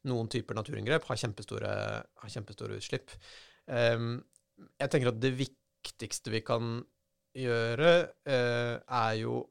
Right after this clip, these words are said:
å stramme inn veldig mye mer på naturinngrep og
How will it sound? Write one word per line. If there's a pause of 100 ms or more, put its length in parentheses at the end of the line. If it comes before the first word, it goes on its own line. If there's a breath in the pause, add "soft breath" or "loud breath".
(120)
å
stramme
inn
veldig
mye
mer
på (340 soft breath)
naturinngrep (160)
og